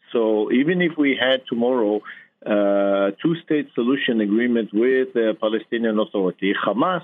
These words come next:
would still continue its war against Jews and against Israel. So we, we have to understand that this kind of, uh, efforts, um, are at best naive because they will not reach any difference on the ground. They will cause more death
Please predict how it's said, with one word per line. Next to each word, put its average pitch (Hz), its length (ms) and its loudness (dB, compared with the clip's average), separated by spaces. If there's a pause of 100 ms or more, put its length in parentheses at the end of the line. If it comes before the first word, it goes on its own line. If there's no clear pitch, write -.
would 139 240 -2
still 143 220 0
continue 147 640 0
its 131 140 -10
war 117 340 0 (460)
against 113 420 0
Jews 160 320 2
and 151 120 0
against 151 320 -2
Israel. 175 440 -2 (560)
So 120 80 0 (520)
we, - 360 2
we 123 60 -2
have - 140 -2
to 147 100 -2
understand 131 580 -2
that 113 260 0
this 110 180 -2 (180)
kind 117 180 0
of, 110 100 -2 (240)
uh, 101 240 2 (100)
efforts, 127 440 -2 (520)
um, 101 360 0
are 101 340 0
at 104 280 0
best 131 280 -2
naive 113 400 0 (260)
because 123 340 -2
they 117 80 2
will 113 300 0
not 139 100 -2 (340)
reach 131 160 0 (140)
any 120 200 2
difference 120 500 -4
on 113 140 0
the 104 80 2
ground. 113 320 -2
They 101 60 2 (100)
will 110 220 0
cause 135 440 -2 (200)
more 123 360 -2
death 113 320 -2